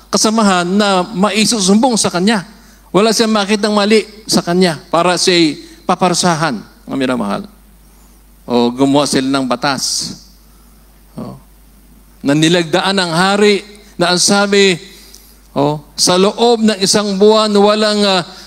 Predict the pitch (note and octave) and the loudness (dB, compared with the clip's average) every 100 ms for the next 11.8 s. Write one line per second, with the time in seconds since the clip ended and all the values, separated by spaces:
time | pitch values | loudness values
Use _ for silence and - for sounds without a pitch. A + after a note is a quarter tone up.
0 | - G#3 G3+ A3 A3 A3 A3+ G3 - G#3+ | -4 -2 0 0 2 2 2 0 0 0
1 | F#3 G#3+ G#3 F#3 - - E3 F#3 G3 G#3+ | 2 2 2 0 -2 -2 0 2 2 2
2 | G3+ G3+ G#3 F#3+ G3 G#3 F#3 - F#3+ F#3 | 2 0 0 0 2 2 0 -2 0 2
3 | E3+ C3+ A#2 - - - - G3 F#3+ F3 | 0 -2 -10 -20 -20 -20 -4 0 2 2
4 | G#3+ G#3 F#3+ - - D3+ D#3+ D3+ C3+ A#2+ | 2 2 2 2 -2 -4 -2 0 0 -2
5 | - - - _ _ _ _ _ _ - | -4 -10 -20 _ _ _ _ _ _ -20
6 | _ _ - - - A#2+ C#3+ - _ _ | _ _ -20 -20 -14 -12 -14 -18 _ _
7 | _ _ _ - _ _ _ _ - _ | _ _ _ -20 _ _ _ _ -20 _
8 | _ _ _ - G3 G#3+ - B3 B3 B3 | _ _ _ -4 -2 -2 0 2 2 2
9 | A#3+ A#3 A3+ A3 C4 G#3 F#3+ A3 A#3 A#3 | 2 2 0 0 0 -2 -2 0 2 2
10 | G3+ A3 G3+ G3 - - - A3+ C4 D4 | 0 0 2 0 -4 -4 -2 0 0 0
11 | A#3+ A#3 A#3+ G3+ G3 D#3+ F3+ A3+ | 2 0 0 2 2 2 2 0